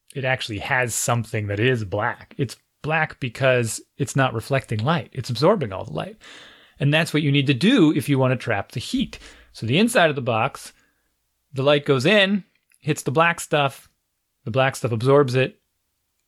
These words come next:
the radiant energy turns into heat energy in there, and then it heats up the inside of the oven. And so I helped them with figuring out how to design it, but then I also helped them with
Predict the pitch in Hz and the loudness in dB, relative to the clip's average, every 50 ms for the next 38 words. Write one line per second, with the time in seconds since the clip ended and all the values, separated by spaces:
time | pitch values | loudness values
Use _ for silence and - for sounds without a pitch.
0 | _ _ _ _ - 127 120 107 117 131 135 135 139 135 135 131 160 147 131 127 | _ _ _ _ -6 -2 -2 2 2 4 4 4 2 2 0 0 0 0 2 2
1 | 127 113 127 120 117 - 135 127 123 113 120 117 117 110 107 - 117 113 110 107 | 2 2 0 0 0 0 0 2 2 2 2 2 0 0 0 0 -2 0 0 0
2 | 101 107 107 _ _ _ _ _ - - - 170 180 185 - 170 117 110 104 104 | -2 -4 -6 _ _ _ _ _ -14 -2 0 0 0 0 -2 -2 0 0 0 -2
3 | 101 92 101 104 117 147 160 - _ _ _ _ _ - _ _ _ _ _ _ | -6 -6 -2 -2 0 0 0 -2 _ _ _ _ _ -20 _ _ _ _ _ _
4 | _ _ _ _ _ - 190 202 185 156 123 101 98 104 131 143 139 139 139 147 | _ _ _ _ _ 2 4 6 6 6 4 4 4 4 4 4 4 4 2 2
5 | - - 156 151 - - 151 147 - - 147 156 160 - - 156 160 151 156 170 | 0 0 -2 -4 0 0 -2 -2 -2 -4 -2 -2 -2 -2 -2 -2 -2 -2 -4 -4
6 | 185 165 117 101 110 139 139 127 - - - - - _ - 185 185 185 190 - | -4 -4 -4 -4 0 0 0 0 0 -6 -20 -20 -16 _ 2 4 6 6 4 2
7 | 175 - - 175 190 226 220 214 - 180 170 160 156 156 160 156 147 - - _ | -2 -4 -2 0 2 2 2 2 0 0 0 2 2 2 2 2 0 -4 -16 _
8 | - - 180 175 156 160 151 147 143 143 139 139 131 123 107 117 110 127 139 156 | -4 0 0 2 2 2 2 4 4 4 4 4 2 0 -2 -2 0 0 0 2
9 | 143 117 107 - 117 - 135 131 131 143 139 - 139 123 131 120 - - 113 107 | 0 -2 -2 -4 -4 0 2 4 4 4 4 2 2 2 2 0 -2 -4 -2 0
10 | 113 110 107 - - | 0 0 0 -2 -6